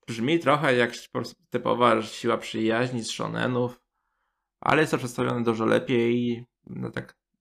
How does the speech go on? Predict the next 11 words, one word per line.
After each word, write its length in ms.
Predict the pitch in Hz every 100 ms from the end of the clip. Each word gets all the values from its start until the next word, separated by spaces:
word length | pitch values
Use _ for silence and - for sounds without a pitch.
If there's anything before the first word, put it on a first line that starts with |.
| _
naturalniej, 1000 | 123 117 - 123 120 135 139 139 143 143
nie, 220 | 139 127 117
tak 160 | 131
po 60 | -
prostu 240 | 143 135 139 - _ _ _ _ _ _ _
taka 160 | - 151
ciepła 280 | 196 180
na 100 | 151
serduszko 440 | 135 127 135 - 120
seria, 500 | - 120 123 117 117
która, 320 | - 117 117